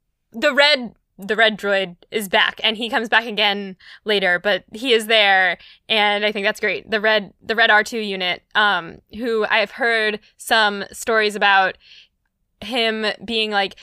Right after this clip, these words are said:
him and R two having a conversation, and R two being like, "I gotta go with my bro, can you please blow up your head?" And then h-, him being like, "All right, sure, go with your bro," when, in episode four. Um, so he stays on the planet,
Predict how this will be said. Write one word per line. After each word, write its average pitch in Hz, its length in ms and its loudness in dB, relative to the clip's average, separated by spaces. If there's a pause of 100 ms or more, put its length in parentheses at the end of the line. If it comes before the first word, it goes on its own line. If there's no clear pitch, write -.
(120)
him 254 200 -4
and 233 80 -2
R 214 180 2
two 226 200 -2
having 214 220 0
a 202 60 -4
conversation, 208 800 -2
and - 120 -4
R 202 140 2
two - 140 -10
being 202 160 -4
like, 202 180 -4
"I 214 60 2
gotta 208 220 2
go 202 120 0
with 202 100 0
my 202 140 2
bro, 196 260 0
can 202 200 -12
you 190 80 -8
please 196 260 -12
blow 196 200 -2
up 190 140 2
your 196 100 -6
head?" 190 360 0 (840)
And 214 220 -4
then 208 320 -6
h-, 214 160 -12 (200)
him 214 180 -8
being 208 140 -4
like, 196 200 -4
"All 240 140 4
right, 208 200 4
sure, 208 160 -2
go 190 140 -4
with 196 140 -4
your 190 80 -2
bro," 185 240 2 (340)
when, 208 240 -2
in 226 140 -2
episode 208 280 -2
four. 202 280 -2 (360)
Um, 196 440 2 (160)
so 233 240 0 (160)
he - 220 -4
stays 233 200 0
on 214 100 2
the 214 60 0
planet, 196 480 0